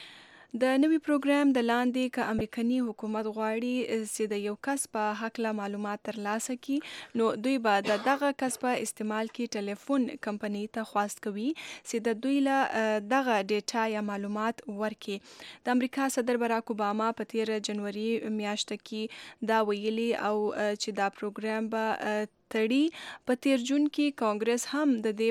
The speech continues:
پروګرام د، اه، بشپړ تړلو امر کړی او خو، اه، او خو په روسي، اه، له یو،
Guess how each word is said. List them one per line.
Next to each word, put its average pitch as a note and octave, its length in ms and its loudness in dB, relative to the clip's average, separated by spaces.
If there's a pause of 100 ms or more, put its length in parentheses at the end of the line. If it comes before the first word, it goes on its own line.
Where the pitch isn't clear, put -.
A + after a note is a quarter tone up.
(100)
پروګرام A#3 600 0 (260)
د، - 20 0
اه، G#3+ 460 2
بشپړ G#3+ 500 -2 (160)
تړلو A#3+ 360 2 (120)
امر G#3 240 -2 (120)
کړی G3+ 240 -2 (400)
او G#3 120 4
خو، G#3 220 0 (140)
اه، G3+ 340 0 (720)
او G#3+ 140 0
خو A3 180 -2
په A3 160 -2
روسي، A3+ 440 0 (140)
اه، A3 260 0
له A3 140 -2
یو، A3 280 0